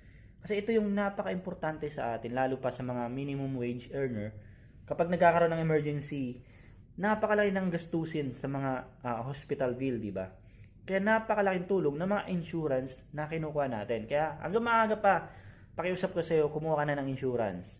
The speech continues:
Huwag mo na antayin magkasakit ka pa at tumanda. Kasi kapag tumanda ka na, ah,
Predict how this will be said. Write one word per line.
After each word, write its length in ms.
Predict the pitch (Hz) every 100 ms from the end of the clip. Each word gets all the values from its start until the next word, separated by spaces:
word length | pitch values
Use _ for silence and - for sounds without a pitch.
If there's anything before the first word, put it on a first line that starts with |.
| - -
Huwag 80 |
mo 80 | 156
na 160 | 185 180
antayin 320 | 175 170 165
magkasakit 480 | 160 143 147 143 -
ka 80 | 120
pa 320 | 113 104 104
at 240 | 110 107
tumanda. 400 | 113 113 107 101
Kasi 400 | 101 113 107 - -
kapag 240 | - 135
tumanda 400 | 135 139 131 131
ka 160 | 123 120
na, 240 | 113 107 - - - - - - -
ah, 480 | 123 113 110 110